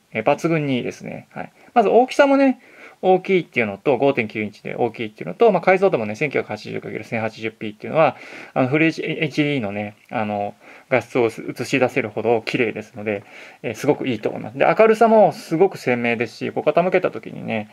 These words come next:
あの、白っぽくなっちゃうとかそういうこともないので、かなりね、あの、いい液晶ですね。はい。ここにね、多分一番金かかってんじゃないかな。で、えー、まあ、こうね、見ていただくと分かるんですけど、今ね、これ、えっと、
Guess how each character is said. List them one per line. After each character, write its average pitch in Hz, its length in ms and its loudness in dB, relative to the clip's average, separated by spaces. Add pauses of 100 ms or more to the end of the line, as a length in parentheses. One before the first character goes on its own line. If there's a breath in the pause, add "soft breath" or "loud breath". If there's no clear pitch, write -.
(400 loud breath)
あ 117 160 -2
の、 104 240 -6
白 139 220 0
っ 139 60 -2
ぽ 147 140 0
く 127 80 0
な 113 80 2
っ 107 60 -8
ち 117 100 -6
ゃ 117 60 -2
う 107 40 -4
と - 60 -14
か - 80 -10
そ 131 120 -4
う - 20 -2
い - 20 -4
う - 20 -16
こ 127 100 -6
と 117 100 -4
も 104 80 -8
な 101 160 -6
い 120 80 -12
の 117 120 -14
で、 117 380 -2 (340 soft breath)
か 214 160 2
な 165 120 2
り 110 100 -2
ね、 98 300 -12 (100)
あ 117 160 -6
の、 104 240 -10
い 135 140 -6
い 107 60 -4
液 98 180 -8
晶 - 160 -10
で - 80 -12
す - 100 -18
ね。 131 420 -4
は - 120 -10
い。 - 100 -16 (520 soft breath)
こ - 100 -6
こ 214 80 8
に 220 100 4
ね、 208 160 6
多 180 100 4
分 135 100 4
一 110 100 -6
番 123 100 -2
金 131 160 2
か 131 80 -4
か 147 100 0
っ - 40 0
て - 80 -12
ん - 40 -16
じ - 60 -12
ゃ - 60 -10
な 58 60 -12
い - 20 -16
か 104 80 -14
な。 123 80 -12
で、 135 280 0 (440 loud breath)
え 180 320 4
ー、 - 20 2
ま 208 80 4
あ、 - 20 4
こ 220 120 6
う 226 40 8
ね、 226 140 6
見 247 140 2
て 247 80 4
い 214 80 2
た 143 80 4
だ 117 100 4
く - 60 -10
と 120 80 -2
分 104 80 2
か 117 80 -2
る 113 80 -2
ん - 20 -4
で 104 40 -10
す - 60 -20
け - 60 -4
ど、 156 60 -4
今 196 160 4
ね、 135 220 2
こ 135 100 -2
れ、 123 300 2 (440 soft breath)
え 123 140 -2
っ 110 60 -8
と、 104 460 2